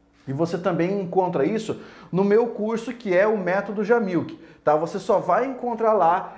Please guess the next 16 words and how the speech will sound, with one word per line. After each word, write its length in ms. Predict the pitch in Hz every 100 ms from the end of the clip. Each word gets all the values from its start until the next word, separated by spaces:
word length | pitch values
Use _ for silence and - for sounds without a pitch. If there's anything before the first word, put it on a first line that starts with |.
| -
esse 480 | 190 220 220 - 247
tipo 400 | - - 233 233
de 100 | 202
explicação 840 | 214 - 214 220 220 - 185 190 - - -
com 160 | - 196
essa 260 | 190 190
pormenorização 1500 | 208 - 226 262 254 226 220 214 208 196 208 - 165 165 170 - -
dessa 380 | 135 156 151 160
natureza, 580 | 147 147 208 123 104 - - _
tá? 180 | 170 190
Então, 360 | 185 240 233
bastante 720 | 175 202 196 - 202 233 220
cuidado 500 | - 262 196 180 175
aqui. 300 | 185 - 110 - - -
Olha 220 | - 247
só, 380 | - 135 110